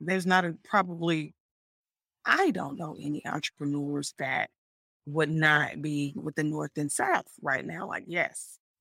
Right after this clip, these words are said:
I get that. I understand that. I live that, or I have lived that,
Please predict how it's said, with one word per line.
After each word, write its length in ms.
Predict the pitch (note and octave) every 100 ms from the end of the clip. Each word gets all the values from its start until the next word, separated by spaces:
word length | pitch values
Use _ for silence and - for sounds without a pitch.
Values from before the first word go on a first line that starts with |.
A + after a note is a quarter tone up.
| _ _ _ -
I 120 | D3
get 260 | D3 F3 G3+
that. 180 | - -
I 100 | D3+ D3
understand 600 | D3 D3 - E3 D#3+ C#3+
that. 220 | B2 - _ _ _ -
I 140 | C3+
live 420 | C#3 D3+ F#3 F3 D3
that, 240 | D#3 -
or 140 | D3+
I 100 | D3
have 380 | C#3+ E3+ F3 F3+ D#3+
lived 340 | D3 D3+ C3+
that, 280 | D3 A2 -